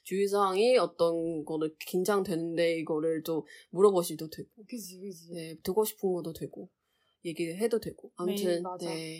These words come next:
Speaker 1: 이제 소개팅에 대해서 이렇게 간단하게 이야기 나눴습니다. 그럼 오늘
Speaker 2: 소개팅은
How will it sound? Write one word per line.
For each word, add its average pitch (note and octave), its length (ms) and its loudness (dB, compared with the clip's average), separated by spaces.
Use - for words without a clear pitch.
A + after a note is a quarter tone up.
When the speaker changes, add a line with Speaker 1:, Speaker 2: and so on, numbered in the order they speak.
Speaker 1:
이제 G3 680 0
소개팅에 C4 480 2
대해서 A3 600 6
이렇게 F#3 260 0
간단하게 F3 800 0
이야기 E3+ 300 -2
나눴습니다. D#3+ 1000 -4
그럼 E3+ 360 -6
오늘 F#3+ 160 8
Speaker 2:
소개팅은 D#4 960 8